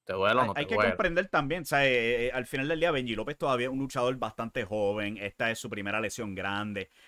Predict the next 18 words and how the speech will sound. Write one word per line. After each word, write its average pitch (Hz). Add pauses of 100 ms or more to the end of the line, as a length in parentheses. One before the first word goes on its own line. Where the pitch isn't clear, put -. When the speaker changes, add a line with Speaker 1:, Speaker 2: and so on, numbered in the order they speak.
Speaker 2:
¿Sabes? 170
A -
lo 127
mejor 117
alguien 131
como, 120
¿sabes? 131 (140)
Tú 143
o 131
tu 113
hermano 107
Mike 120
Mendoza, 110
pues, 101
tienen 104
experiencia 104
con 87
eso. 147